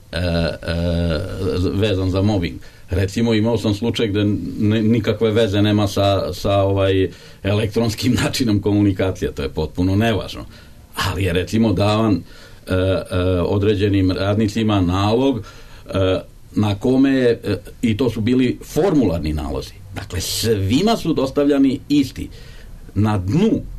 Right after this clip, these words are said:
papira je pisalo: „Ukoliko ne izvršite ovaj radni nalog”, a to su svi nalozi, znači nije ova firma u pitanju, nego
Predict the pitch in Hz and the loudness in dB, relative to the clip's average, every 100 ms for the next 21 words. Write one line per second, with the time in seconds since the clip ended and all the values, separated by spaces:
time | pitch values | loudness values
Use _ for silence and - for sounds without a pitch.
0 | - - 101 98 123 151 185 143 - 135 | -16 -4 -2 0 2 2 2 0 2 0
1 | 139 175 175 147 147 135 135 143 165 185 | 2 0 0 2 2 2 0 0 0 2
2 | 139 127 147 165 214 - 143 131 - 143 | 2 4 2 2 0 0 -2 -2 0 2
3 | 156 135 95 98 82 80 76 71 85 147 | 2 2 2 0 0 -2 -2 -2 0 -2
4 | - - - - - - - - - 104 | -4 -12 -18 -18 -18 -18 -16 -12 -6 -4
5 | 101 117 101 127 170 127 110 98 85 101 | -2 -2 -2 0 2 2 2 0 0 0
6 | 113 123 180 143 120 104 117 98 87 95 | 2 2 2 2 0 0 0 0 0 -2
7 | 90 113 104 101 101 | -2 0 2 2 2